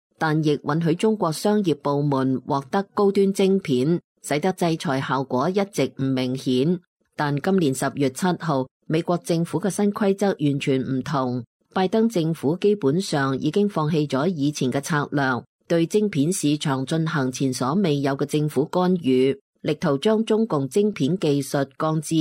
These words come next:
現有水平以下。美國嘅高端人工智能晶片唔能夠再賣畀響中國運營嘅任何中企同外企實體。新規仲同先進晶片設置性能門檻，超越門檻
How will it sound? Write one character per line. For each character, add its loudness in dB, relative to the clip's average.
現 -2
有 0
水 0
平 -2
以 0
下。 -2
美 0
國 -2
嘅 -2
高 2
端 2
人 0
工 4
智 0
能 0
晶 2
片 0
唔 0
能 0
夠 -2
再 0
賣 0
畀 2
響 -4
中 0
國 0
運 0
營 -2
嘅 -2
任 0
何 -2
中 0
企 0
同 -4
外 0
企 -2
實 -4
體。 -2
新 0
規 2
仲 0
同 -2
先 0
進 0
晶 0
片 -2
設 -2
置 0
性 -2
能 -2
門 -2
檻， 0
超 0
越 2
門 0
檻 0